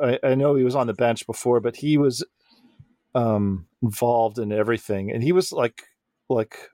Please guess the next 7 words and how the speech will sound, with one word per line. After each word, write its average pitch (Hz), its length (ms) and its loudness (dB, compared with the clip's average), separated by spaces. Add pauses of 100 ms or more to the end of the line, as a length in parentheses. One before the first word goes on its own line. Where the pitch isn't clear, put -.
Rudy 120 360 2
used 104 280 -4
to 113 60 -2
be, 98 320 0 (240)
like, 107 200 0
constantly 123 920 -4 (100)
in 110 540 2